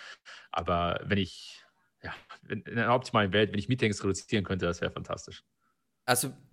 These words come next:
Speaker 2: ich rechne immer in mei-, in, in meinem Tagesablauf, für mich ist, äh, eine Stunde Meeting ist wie zwei Stunden irgendwas anderes machen. Weil's einfach,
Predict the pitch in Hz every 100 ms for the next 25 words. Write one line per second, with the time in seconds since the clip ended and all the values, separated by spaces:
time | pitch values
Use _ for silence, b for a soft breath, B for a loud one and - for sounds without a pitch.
0 | _ _ _ _ _ - 147 143 151 165
1 | 139 143 139 131 131 127 117 117 120 123
2 | - 123 120 113 131 135 - - - _
3 | _ _ - 123 123 135 104 113 123 113
4 | 113 - 123 120 127 127 - - - 104
5 | 104 104 113 131 - 123 123 120 127 -
6 | 113 107 - 110 - - 110 113 - 110
7 | - 104 107 104 - 104 107 104 101 -
8 | 113 - B B - 104 120 117